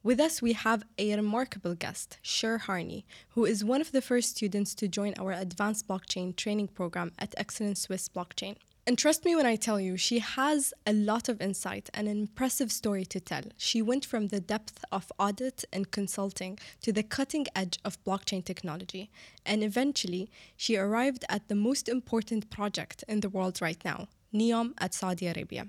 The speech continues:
I am your host, Moses Shahi, and with me is my co-host, Noura Shahi. And you are listening to Blockpreneurs, a podcast that bridges blockchain technology to entrepreneurship.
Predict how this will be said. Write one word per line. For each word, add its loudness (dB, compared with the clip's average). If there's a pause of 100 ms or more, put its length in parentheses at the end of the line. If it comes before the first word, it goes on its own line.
I 8
am 10
your 6
host, -2
Moses 2
Shahi, -4
and 0
with 4
me 4
is -2
my -2
co-host, 0
Noura 2
Shahi. -6 (400)
And 4
you 6
are 8
listening 2
to -4
Blockpreneurs, -2
a -2
podcast -4
that -6
bridges -2
blockchain -4
technology -2
to -4
entrepreneurship. -4